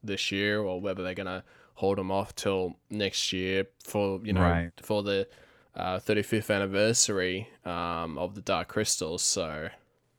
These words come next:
Speaker 2: Well,
Speaker 1: yeah.
Speaker 2: from what I hear, the San Diego Comic Con exclusive at the convention sold out.
Speaker 1: Yeah. Yeah, without a doubt, yeah.
Speaker 2: Um, and so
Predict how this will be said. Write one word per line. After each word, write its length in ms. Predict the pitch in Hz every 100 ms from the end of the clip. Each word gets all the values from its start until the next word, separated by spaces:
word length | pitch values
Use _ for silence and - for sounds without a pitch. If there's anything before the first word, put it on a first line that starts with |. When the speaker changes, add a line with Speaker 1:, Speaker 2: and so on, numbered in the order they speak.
| _ -
Speaker 2:
Well, 100 | -
Speaker 1:
yeah. 60 |
Speaker 2:
from 160 | 104 156
what 120 | 185
I 140 | 175 117
hear, 400 | 123 123 127 120
the 120 | 98
San 280 | - 117 120
Diego 340 | 117 110 104
Comic 340 | 98 107 107 104
Con 180 | 113 107
exclusive 800 | 101 - 113 107 107 104 98 - -
at 260 | 90 101
the 80 | 107
convention 760 | 107 98 101 98 107 104 101 104
sold 300 | - 90 76
out. 220 | - - - 90 - -
Speaker 1:
Yeah. 260 | 113 92 - - - _ _ _ _ -
Yeah, 140 | 101 110
without 260 | 104 98
a 40 | 85
doubt, 260 | 80 76 -
yeah. 260 | 98 92 90
Speaker 2:
Um, 240 | 87 82 _ _ _ _ _ _ _ -
and 260 | 104 98
so 520 | 95 117 107 101 -